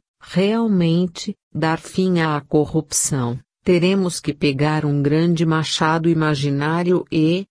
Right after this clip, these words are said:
metaforicamente, cortar a ligação indecente que existe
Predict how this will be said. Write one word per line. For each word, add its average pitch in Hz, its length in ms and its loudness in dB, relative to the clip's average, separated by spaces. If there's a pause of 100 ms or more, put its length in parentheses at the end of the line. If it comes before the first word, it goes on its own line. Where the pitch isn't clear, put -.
(140)
metaforicamente, 151 1600 -2 (200)
cortar 160 540 0
a 135 100 0
ligação 156 800 -2
indecente 160 840 -2
que 160 140 -4
existe 170 840 -2